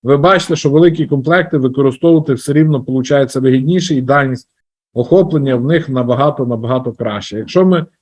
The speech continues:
е, якщо в нас тут дальше йде Красноград,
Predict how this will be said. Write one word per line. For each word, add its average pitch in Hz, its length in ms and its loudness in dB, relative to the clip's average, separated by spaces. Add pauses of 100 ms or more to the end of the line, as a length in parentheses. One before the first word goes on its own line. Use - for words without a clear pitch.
(320)
е, 127 260 4
якщо 135 360 2
в 180 80 4
нас 170 280 2
тут 156 260 2
дальше 143 480 2
йде 127 480 2
Красноград, 139 800 0